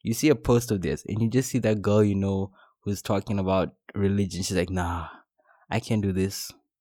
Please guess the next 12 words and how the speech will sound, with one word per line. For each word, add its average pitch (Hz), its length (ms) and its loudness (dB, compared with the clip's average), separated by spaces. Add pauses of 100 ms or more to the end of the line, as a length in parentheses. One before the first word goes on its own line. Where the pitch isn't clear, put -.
(220)
I'm 104 80 0
a 101 40 -2
child 92 300 -4
of 90 80 -4
God." 95 360 -2
And 92 100 -4
then 104 180 4
you're 101 160 2
like, 87 280 -2 (200)
you're 107 100 -2
posting, 113 560 -2
like, - 480 -6